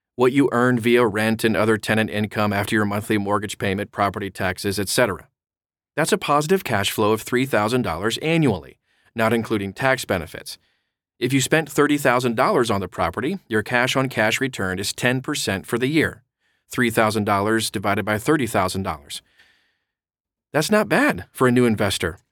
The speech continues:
at all. Great job. But if your goal is to build wealth and earn enough in passive income,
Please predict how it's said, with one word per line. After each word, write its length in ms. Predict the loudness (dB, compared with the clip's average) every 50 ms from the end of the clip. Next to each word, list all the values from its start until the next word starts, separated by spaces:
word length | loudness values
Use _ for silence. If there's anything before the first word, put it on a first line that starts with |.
| _ _ 0
at 140 | 2 4 6
all. 420 | 6 6 6 4 4 0 -6 -12 _ _ _ 0
Great 200 | 2 2 2 2
job. 360 | 0 0 0 0 -2 -8 -6 0
But 120 | 2 2
if 100 | 4 4
your 120 | 4 2 2
goal 320 | 4 4 4 6 6 4
is 140 | 2 2 2
to 100 | 0 0
build 340 | 2 2 4 4 4 4 4
wealth 340 | 2 2 2 2 2 2
and 120 | 0 0 0 2
earn 180 | 2 2 2
enough 380 | 2 2 2 0 0 0 2 0
in 100 | 0 0
passive 420 | 0 0 0 0 0 -2 -4 -4
income, 460 | -6 -6 -8 -6 -6 -4 -4 -6 -6